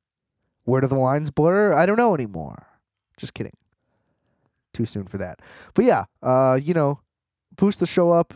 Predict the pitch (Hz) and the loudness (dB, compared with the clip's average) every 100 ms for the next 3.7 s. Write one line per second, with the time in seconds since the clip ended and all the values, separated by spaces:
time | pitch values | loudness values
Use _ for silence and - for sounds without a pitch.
0 | - - 165 165 160 _ _ _ _ - | -10 -2 0 2 0 _ _ _ _ -2
1 | 165 170 165 165 - _ _ 135 143 - | 0 0 -2 -8 -14 _ _ -6 -4 -2
2 | 190 214 202 _ - - - 135 127 120 | -2 -2 -4 _ -20 -20 -2 0 2 0
3 | - _ _ 131 120 104 110 | -4 _ _ -4 -2 -2 -4